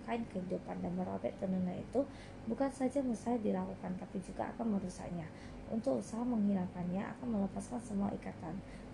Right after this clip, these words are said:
Berusaha menghindari rasa sakit sama halnya dengan berurusan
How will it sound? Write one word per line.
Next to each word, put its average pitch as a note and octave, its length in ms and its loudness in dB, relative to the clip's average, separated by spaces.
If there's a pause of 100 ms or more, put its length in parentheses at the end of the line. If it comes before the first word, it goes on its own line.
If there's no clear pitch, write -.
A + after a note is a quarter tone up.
Berusaha G3 400 4
menghindari A3 560 4
rasa G#3+ 320 -2
sakit F#3+ 320 -2
sama G#3 400 -2
halnya G#3+ 240 2
dengan A3 240 0
berurusan G3 640 0